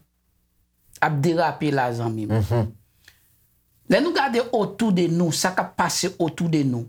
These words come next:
Speaker 2: Yes.
Speaker 1: Menm lè ke ou pa kretyen, ou ta dwe sipoze kòman sa ap kesyone.
Speaker 2: Amen.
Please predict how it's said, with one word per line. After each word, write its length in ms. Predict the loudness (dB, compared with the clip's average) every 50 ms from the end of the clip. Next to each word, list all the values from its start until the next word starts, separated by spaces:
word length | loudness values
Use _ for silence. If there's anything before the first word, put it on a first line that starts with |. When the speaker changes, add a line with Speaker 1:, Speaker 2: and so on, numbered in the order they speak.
| -8
Speaker 2:
Yes. 960 | -6 -2 -2 0 2 2 2 2 2 2 0 0 -4 -6 -8 -12 -14 -16 -20 _ _ _ _ _ _ _ _ -20 -20 -4 _
Speaker 1:
Menm 240 | 2 4 4 4
lè 100 | 2 0 0
ke 120 | 0 0 0
ou 120 | 0 0
pa 140 | 0 0 0 0
kretyen, 600 | 0 0 0 0 0 0 2 2 2 0 -2 -6 -12 _ _ _ _ _ _ _ _ _ _ _ _ _ _ _ _ _ _ _ _ 0
ou 80 | 2
ta 120 | 2 2 2
dwe 120 | 2 0
sipoze 400 | -2 -2 -2 0 0 0 0 0
kòman 280 | 0 0 0 0 0 0
sa 140 | 0 -2 -2
ap 120 | -4 -2
kesyone. 580 | -2 -2 0 0 0 -2 0 0 0 0 0 0
Speaker 2:
Amen. 460 | -2 -2 -2 -2 -2 -2 -2 -2 -6